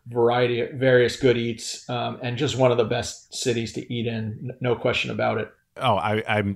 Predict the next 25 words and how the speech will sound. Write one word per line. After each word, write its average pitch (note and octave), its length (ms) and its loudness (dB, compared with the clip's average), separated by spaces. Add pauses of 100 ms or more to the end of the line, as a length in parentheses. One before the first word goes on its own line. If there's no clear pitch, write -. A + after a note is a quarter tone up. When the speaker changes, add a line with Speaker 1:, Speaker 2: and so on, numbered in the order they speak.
Speaker 2:
I'm G2 160 0
just - 340 -4
so F2 240 0
insanely E2 540 -2
jealous. D2+ 360 -2
Crawfish F#2+ 600 -2
is, - 440 -10 (440)
please D#3+ 240 4
tell A2+ 120 4
me F#2+ 80 2
you E2+ 80 0
eat D#2 120 -4
crawfish. C2+ 520 -8 (320)
Some D#3+ 180 0
people G3+ 220 2
get C3+ 140 6
grossed A2+ 260 0
out G#2 160 2
by A#1+ 180 -8
it. G#1+ 140 -16 (840)
Speaker 1:
Uh, F3 140 -6 (200)
it's, G3+ 300 2
it's A3 180 6
not, B3 320 -2
I'm, F#3+ 180 2